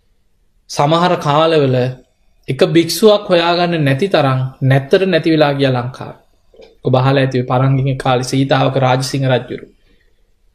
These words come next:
හින්දු ආගම වැළඳගෙන භික්ෂුන් වහන්සේලා මරන්න අන කරා. පන්සල් ගිනි තිබ්බා, විහෙර විහාර ගිනි තිබ්බා.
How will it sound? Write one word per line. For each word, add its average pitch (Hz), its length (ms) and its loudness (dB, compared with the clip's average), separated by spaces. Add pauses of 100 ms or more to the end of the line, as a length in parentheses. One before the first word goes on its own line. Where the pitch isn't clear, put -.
(360)
හින්දු 156 260 4
ආගම 147 320 4
වැළඳගෙන 151 540 0 (340)
භික්ෂුන් 151 460 2
වහන්සේලා 151 680 2 (680)
මරන්න 147 440 4
අන 131 200 -2
කරා. - 280 -14 (840)
පන්සල් 147 420 0
ගිනි 139 260 0
තිබ්බා, 127 360 0
විහෙර 143 260 2
විහාර 143 360 0
ගිනි 131 280 -2
තිබ්බා. - 360 -10